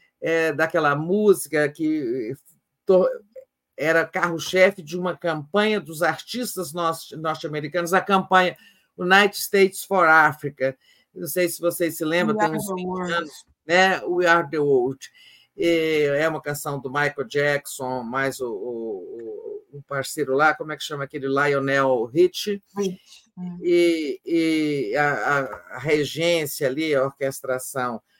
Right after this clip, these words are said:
Speaker 1: foi do Quincy Jones, né? Então, assim, os maiores, me-, maiores astros, é, da música norte-americana participaram daquilo e tal.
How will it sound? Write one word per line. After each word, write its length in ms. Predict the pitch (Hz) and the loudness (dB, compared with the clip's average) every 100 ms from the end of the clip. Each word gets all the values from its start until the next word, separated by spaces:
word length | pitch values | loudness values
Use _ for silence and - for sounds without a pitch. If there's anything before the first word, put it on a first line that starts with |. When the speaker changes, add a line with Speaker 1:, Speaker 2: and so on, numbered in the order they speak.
| _ _ | _ _
Speaker 1:
foi 200 | - 160 | 0 0
do 200 | 135 143 | 0 -6
Quincy 340 | - 160 147 - | -6 -6 -6 -4
Jones, 640 | 151 147 165 190 180 175 - | 0 2 4 4 2 -2 -6
né? 100 | 180 | -6
Então, 200 | 254 311 | -4 -4
assim, 300 | - 165 165 | -4 -6 -8
os 280 | 196 - | -10 -8
maiores, 680 | 185 214 226 262 240 175 156 | 4 6 6 4 0 -6 -10
me-, 320 | 165 165 160 139 139 - | -8 -4 -4 -6 -16 -18
maiores 580 | 135 151 170 220 180 139 | -6 -2 2 2 0 -2
astros, 640 | 170 185 185 - 147 - - _ _ _ - | 2 2 2 -8 -12 -12 -20 _ _ _ -8
é, 640 | 143 151 151 147 147 139 | -2 0 2 2 4 2
da 260 | 131 135 151 | 2 4 4
música 400 | 151 165 170 160 | 4 0 0 -2
norte-americana 840 | 143 151 151 135 139 135 156 156 143 | -4 -4 -4 -4 -4 -4 -4 -4 -4
participaram 1000 | 143 143 - - - - 139 156 135 131 | -6 -6 -8 -12 -10 0 4 6 4 -2
daquilo 480 | 123 - 156 143 - _ _ _ _ | -10 -6 -6 -6 -10 _ _ _ _
e 120 | 139 | -20
tal. 360 | 143 156 180 - | -6 -2 -2 -4